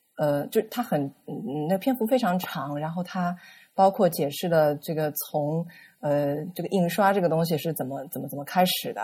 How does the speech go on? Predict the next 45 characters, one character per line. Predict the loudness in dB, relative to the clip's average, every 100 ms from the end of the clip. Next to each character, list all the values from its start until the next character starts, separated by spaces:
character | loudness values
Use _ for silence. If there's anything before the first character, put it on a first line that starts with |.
| -2
然 | -4 0
后， | 2 2 -2 -20 -20 -2
呃， | 2 2
有， | 2 2 0
有 | 0
哪 | 0 0
几 | 2 2
种， | 4 4 2 -4 -8 -20 _ -8
呃， | -6 -4 -6 -2
有 | 0
哪 | 0 2
几 | 0
种 | 0 -2
就 | -6
是 | -8
type | -2 0 0 -2 -10
那 | -6
种 | -4 -4 -4 0
字 | 2
模， | 2 0 0 -2 -8 -20 -20 -20 _ -8
然 | -6
后 | 0 0 0 -2
活 | 0 0
字， | 4 4 4 0 _ -20 _ _
然 | -10 -6
后 | -2
它， | 0
它 | 2 0 0
写 | 2 4
了 | 4
很 | 2 2
长 | 2 0
很 | 0
长， | -6 -4
但 | -2 -2
是 | -2 -4 -4 -2
对 | 0 2
于 | 2
typography | 0 -6 -4 -2 -2 0 -2 -2 -6 -20 -20 _ _
这 | 0 2 2
个 | 2 4 4 0 -2
词 | -2 0 2 4
的 | 2
解 | 2 -2 -2
释， | -2 -2 -2